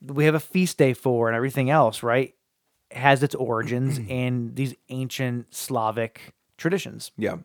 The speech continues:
Speaker 1: It's just, it's, it's another one to add to the pile, you know?
Speaker 2: Yeah.
Speaker 1: Um, so you, you, you hear stuff like that, though, and you're just like, "Okay, well, there's,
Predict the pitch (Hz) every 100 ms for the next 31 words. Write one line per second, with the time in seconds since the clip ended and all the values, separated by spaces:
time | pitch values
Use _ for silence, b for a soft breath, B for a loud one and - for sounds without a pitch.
0 | _ _ - 160 - 175 170 160 151 139
1 | 135 127 143 147 160 156 156 139 139 123
2 | 131 127 110 117 - 113 110 120 _ -
3 | 98 - b b 139 143 143 143 - 226
4 | 220 196 214 208 226 160 247 262 269 208
5 | 165 202 254 - 170 160 160 165 180 170
6 | 208 - 135 135 135 139 135 b b b
7 | b b _ _ _ 190 247